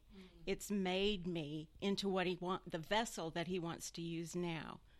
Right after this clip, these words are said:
Speaker 2: It's not wasted. My, one of my favorite scriptures is how he saved my tears in a bottle. It took me
Speaker 1: Oh, that's wonderful.
Speaker 2: thirty-five years to finally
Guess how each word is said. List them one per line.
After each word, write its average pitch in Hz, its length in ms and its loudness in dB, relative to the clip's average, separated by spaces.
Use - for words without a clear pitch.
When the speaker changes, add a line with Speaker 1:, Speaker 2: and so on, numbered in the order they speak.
Speaker 2:
It's - 200 2
not 285 180 4
wasted. - 520 0
My, 202 220 4
one 208 180 6
of 208 60 6
my 165 100 4
favorite 185 600 4
scriptures 180 580 0
is 151 140 -4
how 170 200 0
he 165 160 -2
saved 220 640 2
my 143 240 -2
tears 202 560 2
in 190 120 2
a 185 40 0
bottle. 165 480 -2
It - 60 -6
took 233 160 2
me - 120 4
Speaker 1:
Oh, 156 140 8
that's 147 340 12
wonderful. 143 480 10
Speaker 2:
thirty-five 226 760 8
years 170 380 4
to 175 120 6
finally 202 1000 6